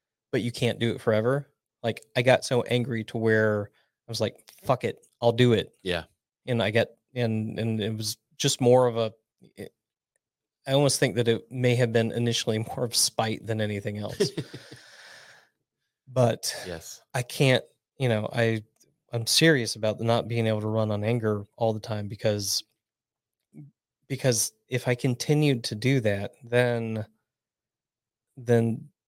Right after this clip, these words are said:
Speaker 1: that anger could have blinded me to the decisions that I've had to make over the past, you know, six, seven months in order to make not only what I'm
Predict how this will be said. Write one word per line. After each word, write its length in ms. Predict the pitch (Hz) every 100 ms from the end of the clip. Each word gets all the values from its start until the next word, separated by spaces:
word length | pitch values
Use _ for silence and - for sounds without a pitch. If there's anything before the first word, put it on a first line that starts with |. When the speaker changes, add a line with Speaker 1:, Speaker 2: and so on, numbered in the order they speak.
| _
Speaker 1:
that 220 | 120 117
anger 280 | 113 120 117
could 140 | 110 113
have 120 | 107
blinded 460 | 113 110 117 113
me 280 | 110 107 107
to 220 | 107 117 107
the 140 | 110
decisions 640 | 110 110 120 107 107 107 -
that 140 | 104
I've 140 | 101
had 260 | - - 110
to 60 | 110
make 380 | 107 104 - - _
over 220 | 123 110 107
the 100 | 104
past, 540 | 101 113 101 - - _ _
you 100 | -
know, 240 | 107 101 107
six, 260 | - 110 -
seven 220 | 104 104
months 420 | 104 101 - - - _ _ _ _
in 100 | 123
order 180 | 117 107 101
to 320 | 107 101 101
make 480 | 110 107 101 - - _ _ _ _
not 220 | 131 127
only 280 | 131 123 120
what 180 | 117 113
I'm 300 | 107 107 104